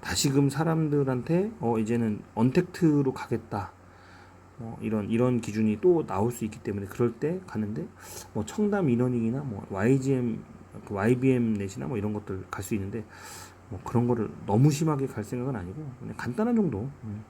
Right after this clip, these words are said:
간단한 정도, 재미 정도 보시면 될 것 같습니다. 길게 가지고 가실 건 아니고,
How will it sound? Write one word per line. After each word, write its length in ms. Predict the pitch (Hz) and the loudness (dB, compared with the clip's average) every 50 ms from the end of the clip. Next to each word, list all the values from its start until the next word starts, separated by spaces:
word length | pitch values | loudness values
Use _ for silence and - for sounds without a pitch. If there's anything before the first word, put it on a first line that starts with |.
| - - - - | -20 -20 -18 -18
간단한 300 | - - 139 160 160 147 | -14 -8 -6 -4 -4 -4
정도, 140 | 127 107 101 | -4 -6 -6
재미 260 | - - 107 110 120 | -4 0 0 2 2
정도 240 | 117 117 110 107 113 | 2 2 0 0 -4
보시면 320 | 113 - 104 95 - 117 104 | -4 -4 -8 -4 -4 -4 -4
될 140 | 92 90 - | -4 -6 -4
것 100 | - 107 | -4 -6
같습니다. 360 | 101 - - 104 - 92 90 - - - - - - | -6 -6 -12 -12 -12 -14 -16 -18 -20 -20 -20 -14 -6
길게 240 | - 120 113 120 | -2 -2 0 2
가지고 260 | 123 120 117 113 113 107 | 2 2 2 2 0 -2
가실 160 | 104 - - | -4 -6 -8
건 120 | - 147 | -8 -6
아니고, 260 | 113 92 95 117 135 | -6 -6 -6 -8 -10